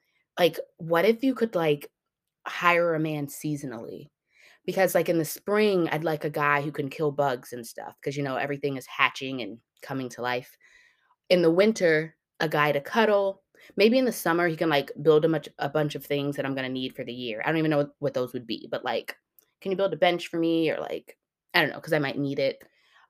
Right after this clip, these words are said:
Um, stuff like that. And then I'm like, "Is there a service for this? Because if there's not, I could be rich." Just saying. Asking for a friend. If anyone knows,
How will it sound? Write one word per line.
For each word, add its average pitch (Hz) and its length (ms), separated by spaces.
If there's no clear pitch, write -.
Um, 143 640
stuff 254 260
like 262 160
that. 294 380
And 202 140
then 208 80
I'm 220 80
like, 202 340
"Is 156 120
there 180 100
a 196 80
service 147 420
for 262 140
this? 349 460
Because 180 220
if 170 100
there's 165 200
not, 180 640
I 196 140
could 226 160
be 180 140
rich." - 600
Just 185 220
saying. 147 500
Asking 175 360
for 165 140
a 151 40
friend. - 420
If 147 100
anyone 196 320
knows, 180 640